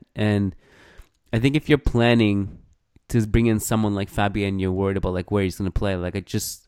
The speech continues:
I think we're, we might be sooner, we're, we might be looking at Modric's replacement sooner than we think.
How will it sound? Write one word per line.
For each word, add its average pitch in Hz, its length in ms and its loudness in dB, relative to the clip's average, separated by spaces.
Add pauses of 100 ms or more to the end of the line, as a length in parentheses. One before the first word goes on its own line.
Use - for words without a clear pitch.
I 107 80 -4
think 123 240 -4
we're, 117 260 2 (480)
we 120 100 4
might 131 240 4
be 127 100 -2
sooner, 113 540 0 (320)
we're, 117 180 -2
we 107 280 0
might 135 180 2
be 127 80 0
looking 110 260 0
at 95 80 0
Modric's 98 480 -2
replacement 92 480 -6
sooner 87 480 -2
than 92 140 -2
we 87 80 -2
think. - 340 -8